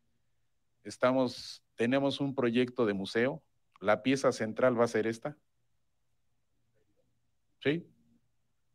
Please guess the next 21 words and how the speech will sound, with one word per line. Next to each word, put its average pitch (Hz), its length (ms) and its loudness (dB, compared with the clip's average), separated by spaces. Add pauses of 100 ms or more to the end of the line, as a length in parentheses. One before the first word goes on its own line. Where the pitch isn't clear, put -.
(260)
Entonces 135 640 2
estamos 147 440 2
felices. 139 720 -2 (160)
¿Mande? 180 380 -2 (1400)
Ay, 131 180 0
como 139 260 0
veinte 208 260 -4
millones 117 440 -4
nada 82 120 -12
más. - 400 -20 (340)
Está 139 200 4
fácil. 143 500 4 (340)
La 131 200 6
cosa 190 240 6
es 196 100 0
tener 175 280 8
el 160 120 6
proyecto, 139 540 4
ya 151 160 8
lo 147 200 6
otro 139 680 2